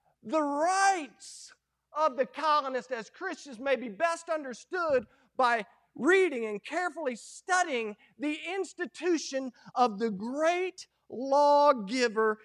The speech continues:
and the head of the Christian church, which are to be found clearly written and promulgated in where?" John one one, "In the beginning was the Word, and the Word was with God, and the Word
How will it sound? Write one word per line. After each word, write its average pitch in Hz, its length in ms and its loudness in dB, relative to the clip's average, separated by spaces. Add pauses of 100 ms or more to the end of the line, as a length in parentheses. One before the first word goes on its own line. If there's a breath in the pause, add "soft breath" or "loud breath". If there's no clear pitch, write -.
(120 soft breath)
and 220 160 -2
the 208 80 2
head 254 300 0
of 220 140 0
the 190 100 -2
Christian 294 600 -6
church, 226 760 -2 (320)
which 214 300 2
are 208 140 4
to 202 120 0
be 214 160 -2
found 202 480 0
clearly 302 500 -2
written 269 400 0
and 208 200 -4
promulgated 247 800 2
in 214 320 -6
where?" 170 340 -2 (2500)
John 220 360 4
one 247 280 0
one, 262 400 2 (340)
"In 220 160 0
the 254 80 0
beginning 262 440 0
was 247 160 2
the 233 80 -2
Word, 262 280 6
and 247 100 0
the 240 60 -2
Word 254 240 4
was 233 140 -6
with 247 260 -2
God, 254 260 4
and 254 120 -2
the 233 40 0
Word 247 460 4